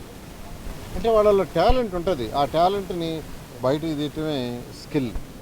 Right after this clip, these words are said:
అదేవిధంగా త్వరలో ఒక మంచి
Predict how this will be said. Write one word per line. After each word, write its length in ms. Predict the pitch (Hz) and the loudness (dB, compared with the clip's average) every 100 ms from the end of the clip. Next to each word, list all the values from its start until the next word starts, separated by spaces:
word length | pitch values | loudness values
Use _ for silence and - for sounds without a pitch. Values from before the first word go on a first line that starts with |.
| - - - - - - - - - - | -14 -14 -14 -14 -16 -16 -16 -16 -16 -4
అదేవిధంగా 840 | 131 165 170 165 170 156 139 135 131 | -2 0 0 -2 2 6 6 4 2
త్వరలో 520 | 135 139 151 135 131 - - - - - 127 | -2 2 2 2 -2 -10 -16 -16 -16 -12 -8
ఒక 140 | 131 | -4
మంచి 760 | 123 139 147 165 143 131 110 | -2 -2 -2 -2 0 0 -2